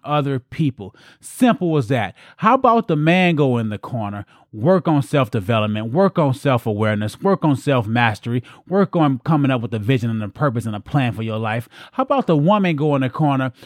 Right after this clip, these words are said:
work on herself, go unlearn and relearn, go heal and build, go,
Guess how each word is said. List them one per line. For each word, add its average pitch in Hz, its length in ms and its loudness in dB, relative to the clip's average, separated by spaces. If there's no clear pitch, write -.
work 147 200 0
on 135 120 -2
herself, 139 580 0
go 196 300 -2
unlearn 160 420 2
and 135 140 -2
relearn, 143 440 0
go 202 180 -2
heal 151 420 0
and 127 180 -2
build, 139 340 -2
go, 247 320 2